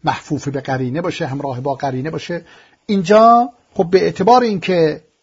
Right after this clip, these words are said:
علم آوره مراجعه میشه. اما اگر مقطوع الاعتبار نباشه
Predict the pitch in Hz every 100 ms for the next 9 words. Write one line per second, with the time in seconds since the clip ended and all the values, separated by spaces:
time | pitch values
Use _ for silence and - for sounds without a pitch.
0 | _ _ 180 165 160 160 156 160 254 233
1 | 202 190 294 302 160 - 131 113 _ _
2 | _ _ _ _ _ _ _ _ _ _
3 | _ _ _ _ _ _ _ _ _ _
4 | - _ 143 151 151 151 151 131 151 151
5 | 147 151 _ _ _ _ _ _ _ _
6 | _ _ _ _ _ - 151 160 - -
7 | _ - - 151 156 160 147 151 156 156
8 | 165 165 _ 160 156 151 - 156 156 156
9 | 156 156 156 143 147 156 151 156 - 233
10 | 269 202 127